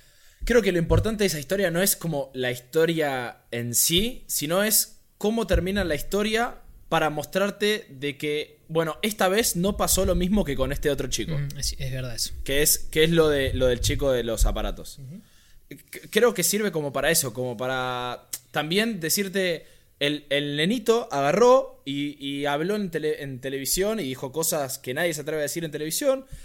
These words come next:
Speaker 1: Después agarró al padre, se paró y dijo, "Che, me tenés que empezar a tratar bien". O sea, es como, eh, creo que es como el papel en el que quiere que nosotros como espectadores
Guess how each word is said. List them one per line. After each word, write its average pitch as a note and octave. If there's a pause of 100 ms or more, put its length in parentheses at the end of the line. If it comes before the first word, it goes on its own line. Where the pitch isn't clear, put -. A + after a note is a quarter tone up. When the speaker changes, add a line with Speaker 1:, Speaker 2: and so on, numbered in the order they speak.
(120)
Speaker 1:
Después C3
agarró E3
al E3
padre, F#3
se D3
paró D3
y E3+
dijo, C#3
"Che, D#3
me B2
tenés C#3+
que E3
empezar C#3
a -
tratar D#3+
bien". F3+ (260)
O C#3+
sea, E3+ (320)
es G#3+
como, G3 (640)
eh, D#3
creo A#3+
que A3
es - (120)
como E3
el D3+
papel G3+
en D#3
el D3
que D3
quiere F#3+
que C#3+
nosotros F3+
como C3+
espectadores C#3